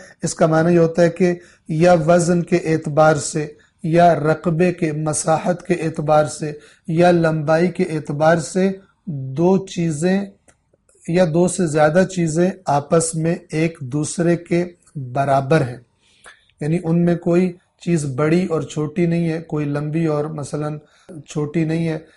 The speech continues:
اس طرح رقبے میں کوئی بڑی اور چھوٹی نہیں ہے۔ اس اعتبار سے جب دو چیزیں بالکل برابر ہوں تو اس کے لیے مساوی کا لفظ استعمال ہوتا ہے عربی زبان میں۔ توجہ فرمائیں، اس سین،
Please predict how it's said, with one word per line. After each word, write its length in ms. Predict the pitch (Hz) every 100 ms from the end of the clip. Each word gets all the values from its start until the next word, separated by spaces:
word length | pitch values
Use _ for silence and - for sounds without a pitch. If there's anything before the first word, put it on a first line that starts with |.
| _ _ _
اس 160 | 151 -
طرح 220 | 156 151
رقبے 480 | 139 143 156 175 175
میں 140 | 170
کوئی 160 | 165 156
بڑی 280 | 156 165
اور 100 | 165
چھوٹی 380 | 160 156 151 175
نہیں 160 | 165 175
ہے۔ 80 | 185
اس 120 | 185
اعتبار 360 | 170 165 165
سے 140 | 165 170
جب 220 | 160 147
دو 100 | 170
چیزیں 260 | 175 175 175
بالکل 300 | 180 190 185
برابر 440 | 151 151 156 180
ہوں 180 | 170 180 - - _ _ -
تو 420 | 185 202 - 196
اس 180 | 190 -
کے 160 | 202
لیے 340 | 185 180 190 196 - _ _
مساوی 680 | 147 147 143 156 151 151 170
کا 140 | 170
لفظ 300 | 147 147 143 -
استعمال 540 | 143 - 143 131 143 131
ہوتا 380 | 131 127 147 143
ہے 120 | 151
عربی 300 | - 135 139
زبان 480 | 143 131 123 131 131
میں۔ 100 | 131
توجہ 380 | - 151 160 185
فرمائیں، 360 | 170 175 175 175 - _ _ -
اس 440 | 208 - - 185
سین، 600 | - - 185 190 214